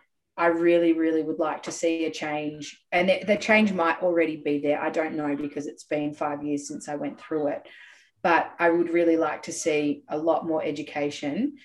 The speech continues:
to women like myself who, um, yeah, that, that there are so many issues that I feel were just definitely not touched on, or if they were, not serious enough.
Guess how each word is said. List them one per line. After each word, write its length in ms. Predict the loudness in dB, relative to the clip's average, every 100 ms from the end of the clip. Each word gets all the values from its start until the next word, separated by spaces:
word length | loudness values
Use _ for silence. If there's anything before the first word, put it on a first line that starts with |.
| -20 _ -8
to 140 | -4
women 500 | 0 0 0 -2 -6 -12 -4
like 300 | -2 -2 -2
myself 600 | -4 -2 0 0 -2 -8 -12 0
who, 500 | 2 2 -2 -4 -10 -14 -20 _ _
um, 680 | 0 0 0 -2 -2 -4 -6 _ _ _ _ _ _ -20 -20 _ _ _ _ _ _ _
yeah, 260 | -4 -4 2
that, 260 | 2 4
that 480 | 6 6 4 -8 6
there 160 | 8 10
are 60 |
so 280 | 8 2 0
many 300 | 0 -2 -2
issues 440 | -2 0 0 0 2
that 220 | 2 0
I 140 | -2 -2
feel 240 | 0 -2
were 180 | -2 -4
just 320 | -6 -10 -4
definitely 500 | -4 -2 -6 -2 0
not 280 | 2 0 -4 -12 -16 -20 -6
touched 360 | -2 -2 -2 -4
on, 140 | 0
or 160 | 0 0
if 180 | -2
they 200 | 4 4
were, 640 | 6 6 6 4 0 -2 -4 -8 -16 -10
not 420 | -2 0 0 -2 _ -20 _
serious 640 | -10 0 4 6 6 4 2
enough. 560 | -4 -4 -10 -16 -20